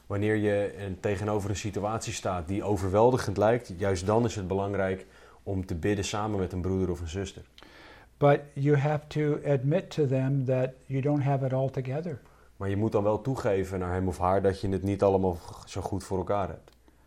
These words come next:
Speaker 2: But that's called just humbling yourself.
Speaker 1: Maar dat heet jezelf vernederen.
Speaker 2: So God knew that, first of all, it, uh, Gideon needed to go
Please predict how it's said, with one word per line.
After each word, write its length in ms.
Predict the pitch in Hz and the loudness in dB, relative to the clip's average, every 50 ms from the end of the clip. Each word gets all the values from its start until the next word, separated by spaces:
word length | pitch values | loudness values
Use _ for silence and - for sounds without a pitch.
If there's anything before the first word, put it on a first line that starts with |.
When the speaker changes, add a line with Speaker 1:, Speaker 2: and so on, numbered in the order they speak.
| _ - - - - - - | _ -20 -20 -20 -20 -10 -6
Speaker 2:
But 180 | - 135 - | -6 -4 -2
that's 380 | - 135 139 143 143 - - - | 2 2 2 2 0 -4 -8 -4
called 340 | - - 139 139 139 139 139 135 - - _ | 2 4 6 6 6 6 4 -2 -8 -14 _
just 260 | - - - - - | -6 -6 -6 -4 -2
humbling 400 | 139 143 165 175 165 143 123 113 | -2 -2 -2 -2 -2 0 0 0
yourself. 600 | 110 104 98 - - 120 101 95 - - - - - - - - - - | 0 -2 -4 -6 -6 -6 -6 -6 -10 -14 -20 -20 -20 -20 -20 -20 -14 -8
Speaker 1:
Maar 120 | - 98 | -4 2
dat 180 | 92 107 104 95 | 4 4 4 4
heet 280 | 92 98 101 98 - - | 4 2 2 0 0 -2
jezelf 380 | 101 87 90 98 98 92 - | -2 0 2 2 2 2 0
vernederen. 520 | - - 95 98 104 104 92 85 - 85 - - - - - - - - - - - - - - - - - - - - - - | -2 -2 -2 0 0 0 0 -2 -4 -8 -14 -18 -20 -20 -20 -20 -20 -20 -20 -20 -20 -20 -20 -20 -20 -20 -20 -20 -20 -20 -20 -8
Speaker 2:
So 160 | - - 156 | 0 2 2
God 300 | 135 127 147 156 180 202 | 4 6 6 6 6 6
knew 420 | 214 196 170 156 156 160 160 160 165 | 6 4 4 4 4 4 2 0 0
that, 400 | 143 147 139 135 131 135 - - - - - - - - - - | 2 2 4 4 2 0 -2 -8 -20 -20 -20 -20 -20 -20 -20 -4
first 260 | - 165 180 180 180 | 0 0 2 2 2
of 120 | 180 139 123 | 2 4 4
all, 220 | 139 135 131 127 - | 6 6 6 4 4
it, 300 | 139 147 175 180 - - | 4 2 2 2 0 -2
uh, 100 | - 139 | 0 0
Gideon 540 | 127 120 160 170 185 190 170 143 131 127 131 | 2 4 4 6 6 6 4 4 4 4 4
needed 320 | 139 147 160 165 185 175 - | 4 4 2 2 -2 -2 -2
to 100 | 180 170 | -2 -2
go 500 | 143 160 151 139 139 135 139 147 143 | 2 2 4 4 4 4 4 2 0